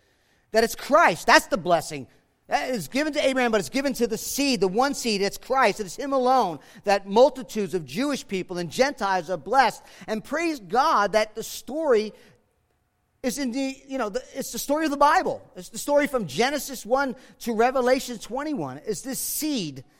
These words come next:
that was promised. And do you know that the seed that was promised to Abraham really was first promised to Adam?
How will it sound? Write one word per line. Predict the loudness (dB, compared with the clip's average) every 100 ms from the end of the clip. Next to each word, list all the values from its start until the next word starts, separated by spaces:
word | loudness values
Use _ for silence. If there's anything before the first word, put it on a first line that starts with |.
| _ _ _ _
that | 0 0
was | -2
promised. | -4 2 2 2 0
And | -4 -4
do | -2
you | -2
know | 2 4
that | 4 -2
the | -6
seed | -6 -6 -4 -4
that | -4
was | -6 -10
promised | -6 -4 -4 -6 -12
to | -12 -6
Abraham | -4 -4 -6 -6 -8 -14 -20 0
really | 2 4
was | 2 -4
first | -6 -2 -2 -4 -10
promised | -6 -4 -6 -10 -14
to | -8 0
Adam? | 2 2 -2